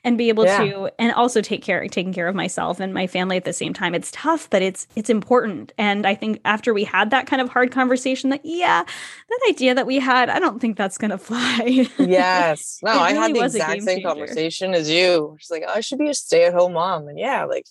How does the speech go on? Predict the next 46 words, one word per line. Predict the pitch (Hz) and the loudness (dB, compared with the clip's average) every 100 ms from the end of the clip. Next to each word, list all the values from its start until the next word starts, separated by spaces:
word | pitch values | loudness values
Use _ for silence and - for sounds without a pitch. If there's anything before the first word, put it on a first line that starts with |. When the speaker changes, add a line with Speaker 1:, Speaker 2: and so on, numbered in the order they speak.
| - | -4
Speaker 2:
four | 156 | -2
or | |
five | 156 170 | 0 0
months | 165 165 165 | 0 -2 -2
later, | 160 208 170 | 0 0 0
I | 151 | -2
was | 151 | -2
like, | 151 - | -4 -4
"This | 165 170 | -6 -4
is | 226 254 | -2 -2
not | 185 165 170 | 0 2 2
gonna, | 202 202 220 - | 2 2 2 -2
<laughs> | - 359 - 285 262 254 - | -2 0 4 2 2 -8 -8
this | 226 240 | -4 -2
is | 302 | 0
Speaker 1:
<laughs> | 269 | -2
Yeah. | 247 | 0
Speaker 2:
not | 240 226 226 | 2 2 0
gonna | 214 208 196 | 0 2 4
work." | 208 185 151 _ - - _ - | 4 4 2 _ -20 -20 _ -2
And, | 202 190 175 | 0 0 0
um, | 185 180 175 - | -2 -4 -10 -4
I | 202 226 | 0 4
always | 269 226 - | 4 2 2
say, | 185 175 156 - | 2 2 0 -10
um, | 147 147 - | -14 -16 -4
I | 160 220 | 0 2
was, | 233 196 - - | 0 -2 -6 -4
um, | 160 156 151 143 - | -2 -2 -4 -12 0
I've | 196 220 | 2 6
always | 226 240 262 240 - _ | 6 6 4 0 -8 _
been, | 185 185 - | 0 2 2
I've | 190 | 2
always | 202 285 240 | 4 4 2
been | 185 180 | 0 4
aware, | 175 175 170 | 4 4 2
obviously, | 170 175 208 | -2 -6 0
that | 170 | 0
I | 160 | 0
was | 160 | -4
a | 156 | -2
woman | 165 214 247 | -2 -2 -2
and | 180 | 0
I | 156 | -2
was | 156 151 | -4 -8
gonna | 156 151 | -8 -8